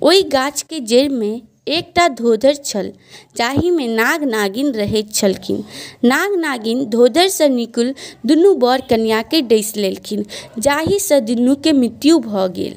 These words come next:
ब्राह्मण के घर में दुख के पहाड़ टूटि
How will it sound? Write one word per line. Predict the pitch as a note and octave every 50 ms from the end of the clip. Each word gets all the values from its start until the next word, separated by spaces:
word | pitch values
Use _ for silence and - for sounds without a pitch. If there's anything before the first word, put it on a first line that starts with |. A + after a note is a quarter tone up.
| - - - - - - - - - - -
ब्राह्मण | G3 G3 - A3+ A#3 A3+ G#3+ A#3+ C4 C4+
के | C4+ - B3+ A#3+
घर | G#3 G#3 A3+ B3+ C4 C4
में | A#3+ A#3 A#3 A#3+ B3 B3 - - - - - B3
दुख | D4+ F4+ F#4 - -
के | - F4 F4
पहाड़ | F4 F4 - B3 A#3+ A3+ A#3 B3 D#4 F4+ F4 - -
टूटि | B3+ A#3 G#3+ -